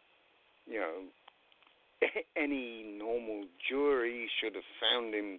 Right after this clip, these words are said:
guilty. They, they said, "Nope, you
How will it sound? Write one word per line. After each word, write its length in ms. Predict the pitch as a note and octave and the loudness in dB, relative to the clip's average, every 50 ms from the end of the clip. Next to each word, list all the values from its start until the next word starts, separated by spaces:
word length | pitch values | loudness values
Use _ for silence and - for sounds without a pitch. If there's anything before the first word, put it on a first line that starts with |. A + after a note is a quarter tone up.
| - _ - | -8 _ 2
guilty. 580 | A#2 G#2+ G2+ G2+ G2 - - - - E3 - - _ _ _ _ _ _ _ - - - - - - _ _ _ _ _ _ _ _ | 4 4 4 2 -2 -6 -6 -6 -6 -6 -10 -14 _ _ _ _ _ _ _ -20 -20 -20 -20 -20 -20 _ _ _ _ _ _ _ _
They, 160 | C3+ C3+ C#3 - - | 6 6 6 6 2
they 220 | - D3+ C#3+ D3 D3 - - | 0 4 4 4 4 4 2
said, 160 | D#3 C#3 C3+ - - _ _ _ - | 2 2 2 0 -6 _ _ _ -4
"Nope, 240 | D#3 G3 A3 B3+ G#3 - _ _ _ _ _ _ _ _ _ _ _ _ _ _ | 4 4 4 4 4 -2 _ _ _ _ _ _ _ _ _ _ _ _ _ _
you 280 | - C#3 D3 D#3+ D#3 | 0 0 2 0 -2